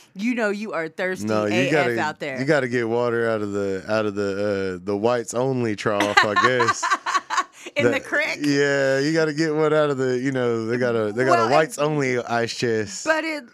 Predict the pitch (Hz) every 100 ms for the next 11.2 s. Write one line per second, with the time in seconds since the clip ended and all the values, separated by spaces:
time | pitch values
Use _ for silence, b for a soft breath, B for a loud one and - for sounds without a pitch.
0 | - 285 277 - 302 262 294 294 285 285
1 | 285 285 269 269 254 247 240 233 240 311
2 | 269 277 220 - 240 285 - 269 262 294
3 | 220 254 254 262 247 233 233 226 220 220
4 | 220 202 220 240 214 226 247 214 170 175
5 | b b b - 214 254 233 196 - 233
6 | 208 254 254 - 277 269 240 262 220 240
7 | 233 214 208 202 - 330 370 269 262 247
8 | 226 208 - 180 190 180 147 - _ b
9 | b b b - 240 233 226 214 196 196
10 | 220 254 262 - 240 240 220 220 208 -
11 | 185